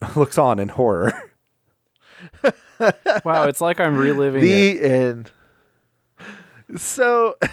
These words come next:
Speaker 3: <laughs> so okay. Before we move on to characters and, and deep dive into, like,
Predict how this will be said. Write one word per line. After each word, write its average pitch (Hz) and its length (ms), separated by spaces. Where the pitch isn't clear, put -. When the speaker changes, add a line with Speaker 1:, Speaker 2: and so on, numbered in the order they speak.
Speaker 3:
<laughs> 226 300
so 226 340
okay. 139 320
Before 285 320
we 294 100
move 240 220
on 214 160
to 208 80
characters 160 640
and, 143 220
and 147 260
deep 165 220
dive 143 300
into, 135 220
like, 127 360